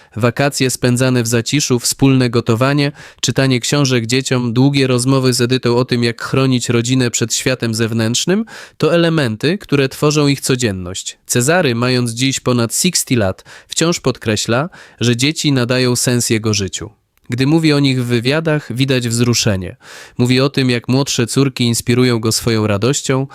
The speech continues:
a syn Antoni daje mu poczucie kontynuacji. Jego żona Edyta natomiast jest nie tylko partnerką, ale i menadżerką, która często wspiera go w podejmowaniu decyzji zawodowych. Dot rodzina Pazury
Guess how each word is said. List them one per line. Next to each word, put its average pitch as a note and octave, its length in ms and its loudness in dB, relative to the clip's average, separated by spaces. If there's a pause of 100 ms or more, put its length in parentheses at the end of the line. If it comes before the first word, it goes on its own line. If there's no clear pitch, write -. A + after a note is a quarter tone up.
(220)
a A#2 120 0
syn F3+ 300 2
Antoni C#3 480 0
daje C3+ 260 0
mu C3 120 0
poczucie B2+ 400 0
kontynuacji. B2 840 -2 (240)
Jego A#2+ 220 0
żona C3 320 2
Edyta C3 340 0
natomiast A#2+ 500 -2
jest A#2+ 160 0
nie B2+ 80 0
tylko D3+ 300 -2
partnerką, C#3 680 -2
ale B2 200 2
i C3 80 0
menadżerką, C#3 640 0
która A#2+ 280 -2
często C#3+ 500 -2
wspiera B2+ 440 -2
go A2+ 140 0
w A2+ 80 -6
podejmowaniu A#2 680 0 (380)
decyzji C3+ 480 0
zawodowych. A#2+ 580 0
Dot A#2 200 -2
rodzina A#2+ 400 0
Pazury A2+ 440 0